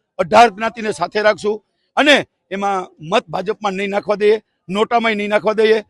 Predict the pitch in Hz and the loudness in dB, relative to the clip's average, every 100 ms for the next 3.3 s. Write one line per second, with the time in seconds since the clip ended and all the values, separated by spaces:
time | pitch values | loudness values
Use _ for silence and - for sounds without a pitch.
0 | _ _ - 226 247 247 _ - 233 233 | _ _ 0 2 2 0 _ -2 0 4
1 | 233 240 - 220 - 247 220 240 - 254 | 6 6 4 -4 -6 -12 -4 -4 -2 0
2 | 254 220 240 208 - _ _ - 254 294 | 0 0 -6 -8 -12 _ _ -2 0 0
3 | 226 208 | -2 -4